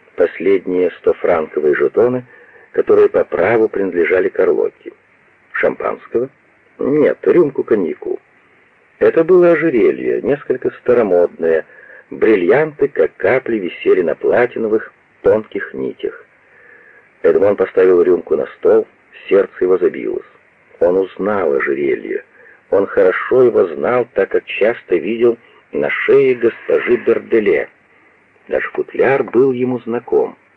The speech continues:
Никакого сомнения. Оно, должно быть, лежало в чемодане, который госпожа Берделе принесла с собой в гостиницу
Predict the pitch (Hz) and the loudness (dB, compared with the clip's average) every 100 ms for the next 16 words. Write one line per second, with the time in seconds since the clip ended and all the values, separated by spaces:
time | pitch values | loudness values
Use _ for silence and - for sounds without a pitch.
0 | _ _ _ _ - 57 - 82 80 - | _ _ _ _ -8 -4 -2 -2 -4 -4
1 | 107 117 90 58 57 - _ _ _ _ | -4 -4 -6 -8 -14 -18 _ _ _ _
2 | - 65 82 85 82 95 92 87 85 85 | -4 0 2 2 0 -2 -2 -4 0 0
3 | 98 101 - - _ - - 78 69 - | 2 0 -6 -20 _ -14 -8 -4 -4 -2
4 | 98 117 113 - 92 95 85 92 - 73 | -2 -2 -2 -2 2 2 2 -2 -2 -4
5 | 76 101 113 98 80 71 65 90 123 _ | 0 -2 0 0 0 0 2 2 0 _
6 | _ _ - 80 71 - 90 90 - - | _ _ -4 -4 -4 -2 -2 -2 -4 0
7 | 80 104 - 82 - - 90 107 - - | 2 2 2 -2 -2 -6 -4 -4 -4 -2
8 | 101 | -2